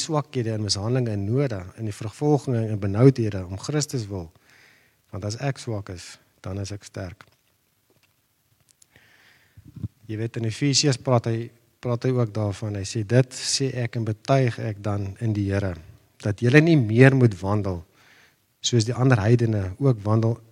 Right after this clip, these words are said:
<clears throat> in die verdwaasheid van hulle gemoed nie. Mense wat verduister is in die verstand en vervreemd van die lewe van God,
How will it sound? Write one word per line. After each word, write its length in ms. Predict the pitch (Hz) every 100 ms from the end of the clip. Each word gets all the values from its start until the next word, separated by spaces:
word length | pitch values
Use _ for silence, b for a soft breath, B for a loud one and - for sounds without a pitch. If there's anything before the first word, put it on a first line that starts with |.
| -
<clears throat> 260 | 135 123
in 60 | 120
die 80 | 110
verdwaasheid 640 | 117 90 107 123 127 135
van 180 | - 117
hulle 120 | 107
gemoed 340 | 101 101 113 107
nie. 140 | 98 78 - _ _ _ _ _ _ _ _ _ - - B B B -
Mense 320 | 113 165 185
wat 160 | 175 160
verduister 640 | 139 107 104 135 - 135
is 160 | 117 104
in 140 | 123 107
die 120 | 104
verstand 680 | 107 - - 165 147 135 123
en 80 |
vervreemd 760 | 113 120 - - 185 190 147 120
van 120 | 127 113
die 80 |
lewe 240 | 101 110 113
van 160 | 117 104
God, 380 | - 135 107